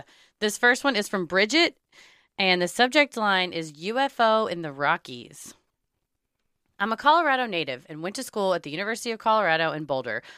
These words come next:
home of nasa and Ball Aerospace. I studied astrophysics under some of the most prolific scientists in the field, including a colleague of Stephen Hawking paid by the university to prove the existence of black holes in the nineteen eighties.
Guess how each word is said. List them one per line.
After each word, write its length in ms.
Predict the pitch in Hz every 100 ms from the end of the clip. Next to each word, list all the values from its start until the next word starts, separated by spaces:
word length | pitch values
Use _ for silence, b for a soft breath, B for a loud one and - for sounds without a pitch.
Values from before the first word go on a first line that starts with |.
| B
home 260 | - 240 254
of 160 | 175 156
nasa 560 | 170 262 - 139 127 -
and 180 | 180 151
Ball 220 | 139 139
Aerospace. 760 | 180 208 139 - 120 - - b b b b
I 80 | -
studied 380 | 190 247 294 349 -
astrophysics 760 | 190 - 226 - 143 139 139 -
under 180 | 165 165
some 280 | - 202
of 100 | 233
the 80 | 180
most 240 | 165 147 -
prolific 480 | 160 151 233 330
scientists 580 | - 170 156 156 170 -
in 160 | - 143
the 60 | 143
field, 440 | - 208 92 - b b -
including 560 | 226 - - 330 262
a 80 | 165
colleague 440 | 165 - 240 254 208
of 100 | 151
Stephen 360 | - 226 277 233
Hawking 400 | 165 - 160 156
paid 300 | - 220 226
by 120 | 262
the 80 | 269
university 640 | 262 262 165 160 - 147 -
to 160 | -
prove 400 | - - 254 262
the 120 | 302
existence 580 | 294 - 165 - 156 156
of 160 | 165 143
black 320 | 147 170 -
holes 320 | 160 139 143
in 120 | -
the 80 | 170
nineteen 380 | 151 - - 147
eighties. 440 | 151 131 - -